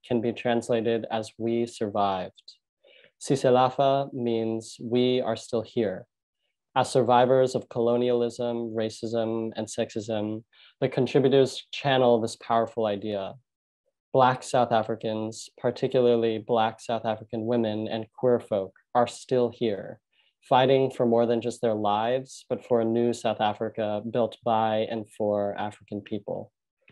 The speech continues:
The editor's compelling choice to use nineteen ninety-four in the subtitle instead of post-apartheid, as many of the contributing authors directly and indirectly questioned the veracity of the proclamation of its death.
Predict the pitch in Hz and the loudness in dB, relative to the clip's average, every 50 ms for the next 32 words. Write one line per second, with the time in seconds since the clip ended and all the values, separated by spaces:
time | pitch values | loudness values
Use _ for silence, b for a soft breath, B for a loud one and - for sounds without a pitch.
0 | b b b _ _ _ _ - 139 - 147 143 139 147 143 143 139 139 135 135 | b b b _ _ _ _ 0 2 4 4 4 6 6 6 6 6 4 4 0
1 | - - - 135 120 - - 131 127 127 127 123 120 - - 127 120 117 113 113 | -4 -6 -4 -4 -4 -2 2 4 4 6 4 4 2 0 2 2 2 2 2 -2
2 | - - - - 117 110 117 117 113 113 110 - 117 113 113 117 117 - - 127 | -6 -12 -8 -6 -2 0 2 2 2 0 -2 -2 -2 -2 -2 -2 -4 -4 -2 0
3 | 123 120 117 113 113 117 113 - _ 127 117 117 117 113 113 113 - 120 117 113 | 0 0 0 0 -2 -4 -6 -4 _ 2 4 4 4 2 0 0 -2 -4 -6 -6
4 | - - - 123 117 104 - - 113 107 107 104 104 104 107 110 - 123 120 110 | -6 -2 -2 -2 -2 -2 -4 -2 -2 -2 0 -2 -2 -4 -4 -4 -4 -4 -6 -6
5 | - - - 139 143 139 127 107 - 107 110 - _ 113 110 - - 113 98 - | -6 -2 2 4 4 4 4 2 0 -2 -4 -4 _ -6 -6 -4 -6 -10 -8 -4
6 | - 117 113 - - 110 104 104 101 101 104 98 - _ _ _ _ _ - 127 | -4 -4 -4 -2 -4 -4 -2 -2 -2 -4 -6 -8 -10 _ _ _ _ _ -6 -4
7 | 117 110 120 123 131 135 143 143 135 123 107 123 - - 117 113 107 - 117 110 | -4 0 0 2 4 4 4 4 4 2 2 -2 -6 -6 -6 -8 -6 -4 -4 -2
8 | 110 110 107 - - 120 117 - - 113 107 107 104 - - - - 120 113 117 | -2 -2 -2 0 0 0 0 0 0 -2 -2 -2 -4 -6 -10 -4 -2 0 2 2
9 | 123 123 123 - 127 123 123 123 123 120 120 117 113 110 127 127 120 127 120 110 | 0 0 0 -2 0 0 0 0 -2 -2 -4 -4 -4 -4 -4 -4 -4 -2 -4 -2
10 | 107 107 107 107 - - 104 104 104 - - - 123 120 - - - 113 110 107 | -2 -2 -4 -4 -6 -6 -8 -8 -8 -8 -4 -2 -2 -2 -2 -4 -6 -6 -6 -6
11 | 107 117 110 107 110 110 110 110 113 110 - - - 113 107 107 104 104 - 107 | -6 -6 -6 -4 -2 -2 0 -2 -2 -4 -6 -10 -8 -6 -6 -6 -4 -6 -6 -6
12 | 110 113 104 - - 110 104 - - 107 107 104 101 - - 107 104 98 98 98 | -6 -8 -8 -4 -2 -2 -2 -2 -4 -4 -4 -4 -4 -6 -6 -6 -4 -4 -4 -6
13 | - - - 107 98 90 - - _ | -10 -10 -8 -6 -6 -6 -8 -12 _